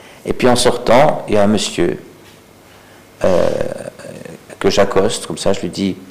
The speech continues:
Ça va ? » Il, il marchait difficilement avec une canne. Moi, à l'époque, j'avais pas de canne. Ouais. Je lui dis, «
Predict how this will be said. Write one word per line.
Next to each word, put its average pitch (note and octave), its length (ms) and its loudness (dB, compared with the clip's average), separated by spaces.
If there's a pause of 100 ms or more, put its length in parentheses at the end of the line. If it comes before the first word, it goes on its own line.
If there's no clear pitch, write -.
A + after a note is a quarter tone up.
(140)
Ça - 140 0
va ? » G#2+ 180 6
Il, A2+ 220 2 (300)
il G2 80 -2
marchait G#2 240 2
difficilement F#2+ 600 0
avec F#2+ 240 2
une F2 140 -4
canne. - 340 0 (920)
Moi, G2 120 0
à - 20 2
l'époque, G2+ 260 0
j'avais F2+ 160 0
pas - 120 -4
de - 120 -6
canne. G1+ 260 -2 (120)
Ouais. F#2 100 -12 (400)
Je - 80 -18
lui F#2+ 100 -4
dis, « G2+ 340 0